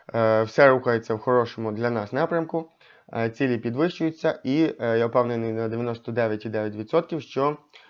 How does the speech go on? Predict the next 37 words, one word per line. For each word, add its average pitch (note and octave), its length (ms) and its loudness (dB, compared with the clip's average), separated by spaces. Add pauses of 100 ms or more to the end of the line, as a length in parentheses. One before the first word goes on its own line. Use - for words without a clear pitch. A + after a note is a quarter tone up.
(180)
е, A#2+ 80 -2
ціна A#2+ 260 -2
біткоін A#2+ 380 -2
туди A#2+ 200 -4
прийде, A#2+ 300 2
тому C3 220 -4
що B2 160 -12
це A#2 120 -6
магнітна A2+ 460 -6
зона D#3 360 0 (340)
і C3 120 -4
прийде B2 380 2
вже, B2 320 0 (320)
е, A2+ 340 -2
не B2+ 160 0
в A#2+ 60 -2
такому A#2+ 300 -4
далекому A2+ 380 -2
майбутньому, C#3 600 -4
а A2+ 140 0
я A2+ 100 0
думаю, A#2 280 -4
що A2+ 160 -12
досить A#2 580 -6
швидко C#3+ 340 -4
ціна D#3 240 -6
вже D3 140 -6
біткоін C#3 360 -4
туди C3+ 220 -4
прийде, C3 380 -2 (580)
можливо, A#2+ 340 2
два-три A#2 400 0
місяці, D#3 540 -4 (640)
кінець B2 300 -2
літа B2 300 0
або G#2+ 280 -4
осінь. D3+ 360 0